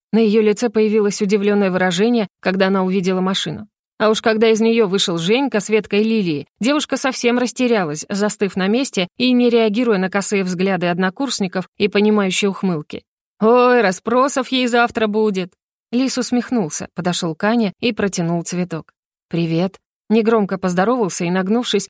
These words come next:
легко коснулся прохладных, мягких губ девушки. «Поехали!» «Жень?» неуверенно переспросила Аня, не торопясь двигаться с места. «Куда?» «Хочешь, домой, там поужинаем? Хочешь, в ресторан куда-нибудь?»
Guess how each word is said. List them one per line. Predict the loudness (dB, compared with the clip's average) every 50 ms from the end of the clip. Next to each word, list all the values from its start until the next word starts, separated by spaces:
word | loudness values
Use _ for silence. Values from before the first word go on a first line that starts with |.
| _
легко | -2 0 0 0 0 -4 -4 -2
коснулся | 0 -2 -2 0 0 -2 0 -2 -4 -4
прохладных, | -2 -2 -4 -4 -2 -2 -2 -2 -2 -2 -6 -8 -8 -4
мягких | 0 0 2 2 0 -4 -4 -6 -6 -4
губ | -2 -2 -2 -2 -2
девушки. | -2 -2 -2 -2 -2 -4 -8 -8 -12 -18 -18 _ _ _ _ _ _
«Поехали!» | -4 -2 -2 0 -2 -2 0 0 -2 -2 -2 _ _ _ _ _ _ _ _ _ _ _ _ _ -6
«Жень?» | -4 -2 0 2 2 2 2 2 2 0 -2 _ _ _ _ -2 2
неуверенно | 2 4 4 4 2 2 2 2 2 2
переспросила | 2 0 0 0 -2 -2 -2 -2 0 0 0 0 0 0
Аня, | 0 0 0 0 2 2
не | 2 0
торопясь | 2 2 0 -2 0 0 -2 -2 -2 -4 -6
двигаться | -6 -2 -2 -2 -2 -2 -4 -2 -4
с | -4 -2
места. | -2 -2 0 -2 -4 -6 -8 -12 -12 _ _ _ _ _
«Куда?» | -12 -4 -2 -2 0 2 0 0 0 -2 -6 _ _ _ _ _ _ _ _ _ _ _ _ _
«Хочешь, | -4 -2 -2 -2 0 -4 -6 -6 -8 -6
домой, | -2 -2 0 0 0 0 -2 -2
там | -2 -2 -2 -2 -2
поужинаем? | 0 -2 -2 0 0 -2 -2 -2 -2 -2 -2 -4 -6 -10 _ _ _ _ -2
Хочешь, | -2 -2 0 0 -2 -4 -4
в | -4 -2 -2
ресторан | -2 -2 -2 -2 -2 0 2 0 0 0
куда-нибудь?» | -2 -2 0 2 2 2 0 0 -2 -4 -6 -10